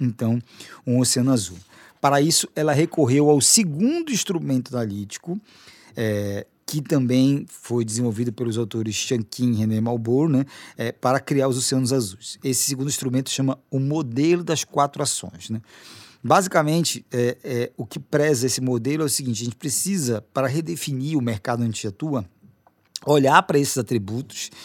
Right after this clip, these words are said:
que estão na matriz de avaliação de valor e fazer quatro críticas.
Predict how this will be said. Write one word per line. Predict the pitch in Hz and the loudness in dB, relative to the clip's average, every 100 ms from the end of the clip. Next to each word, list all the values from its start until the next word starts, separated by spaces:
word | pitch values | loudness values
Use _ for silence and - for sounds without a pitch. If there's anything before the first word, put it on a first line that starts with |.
| - - _ | -20 -20 _
que | 127 | -4
estão | 117 - | -4 0
na | 123 | 0
matriz | 123 107 117 | 0 0 -2
de | 107 | 0
avaliação | 110 113 104 113 | -2 -2 -4 -4
de | 104 | -4
valor | 104 107 123 143 - - - | -4 0 0 -2 -6 -20 -10
e | 120 | -2
fazer | - 139 160 | 2 4 2
quatro | - 190 190 | 4 4 4
críticas. | 180 123 104 - 113 | 2 2 2 -2 -14